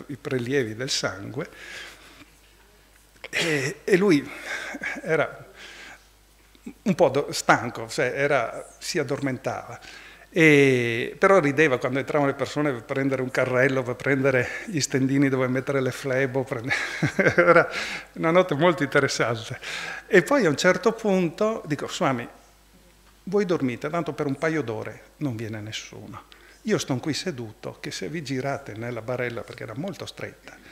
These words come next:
non voglio che cadete giù." E così è stato.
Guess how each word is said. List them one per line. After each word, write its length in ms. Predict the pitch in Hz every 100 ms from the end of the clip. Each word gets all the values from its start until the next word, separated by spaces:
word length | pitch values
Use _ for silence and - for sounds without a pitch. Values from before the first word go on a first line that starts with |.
| - - _ _ -
non 160 | 208
voglio 240 | 147 110 127
che 140 | 110
cadete 420 | - 104 98 123
giù." 160 | 113 127 - _ _ _ _ - - _ _ _ -
E 100 | -
così 340 | - 160 117 -
è 80 |
stato. 440 | - - - -